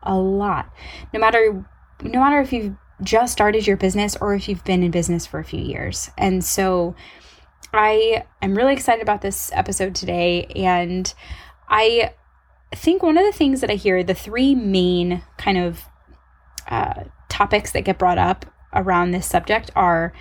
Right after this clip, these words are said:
hearing from other business owners. One, "I thought I'd be further along by now." Two,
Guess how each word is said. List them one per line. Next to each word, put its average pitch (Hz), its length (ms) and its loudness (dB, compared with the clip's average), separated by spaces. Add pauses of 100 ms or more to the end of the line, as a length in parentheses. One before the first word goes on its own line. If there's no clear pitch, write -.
(420)
hearing 285 360 4
from 240 160 0
other 202 160 0
business 185 340 -2
owners. 175 460 -2
One, 180 500 0
"I 185 140 -4
thought 185 200 4
I'd 196 140 0
be 240 100 -6
further 196 360 0
along 160 380 -2
by 147 120 -8
now." - 380 -8 (960)
Two, 185 560 0